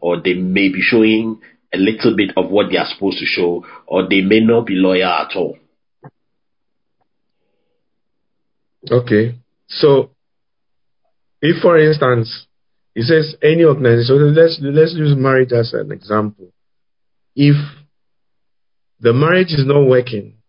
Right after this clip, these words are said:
Speaker 2: most likely it is because there is no love or demonstration of loyalty, either by both parties or by one party. You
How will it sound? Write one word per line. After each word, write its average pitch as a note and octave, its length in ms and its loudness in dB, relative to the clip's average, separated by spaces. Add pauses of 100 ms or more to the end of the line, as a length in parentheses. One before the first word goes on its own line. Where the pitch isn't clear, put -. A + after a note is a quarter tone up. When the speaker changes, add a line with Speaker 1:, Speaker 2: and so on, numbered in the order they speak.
(1200)
Speaker 2:
most A#2+ 300 0
likely A#2+ 600 -2 (1000)
it A#2 160 0
is A2+ 160 0
because C3 600 -4 (1160)
there A#2 240 2
is - 340 -4 (880)
no B2+ 200 0
love A#2+ 480 2 (800)
or G#2+ 140 -4
demonstration A2 640 -4
of G#2+ 100 0
loyalty, G#2+ 600 0 (580)
either C3+ 300 -2
by A2 200 -4
both B2 300 -2
parties A2+ 560 -10
or G#2 140 -10
by G#2+ 180 -8
one A2 260 -6
party. A2+ 320 -12
You A2 240 -6